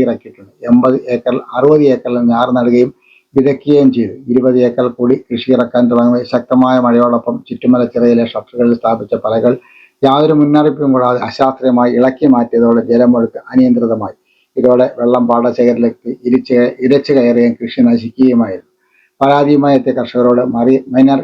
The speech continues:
ഇറിഗേഷൻ കൊല്ലം ഡിവിഷൻ എക്സിക്യൂട്ടീവ് എഞ്ചിനീയർ നിഷേധാത്മകമായ നിലപാടാണ് സ്വീകരിച്ചത്. തുടർന്ന് കൃഷി വകുപ്പ് മന്ത്രിയുടെ ഓഫീസും ജില്ലാ കളക്ടറും ഇടപെട്ടതോടു കൂടിയാണ് മൈനർ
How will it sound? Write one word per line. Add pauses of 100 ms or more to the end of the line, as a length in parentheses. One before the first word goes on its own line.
ഇറിഗേഷൻ (420)
കൊല്ലം
ഡിവിഷൻ
എക്സിക്യൂട്ടീവ്
എഞ്ചിനീയർ
നിഷേധാത്മകമായ
നിലപാടാണ്
സ്വീകരിച്ചത്.
തുടർന്ന്
കൃഷി
വകുപ്പ്
മന്ത്രിയുടെ (480)
ഓഫീസും
ജില്ലാ
കളക്ടറും
ഇടപെട്ടതോടു
കൂടിയാണ് (100)
മൈനർ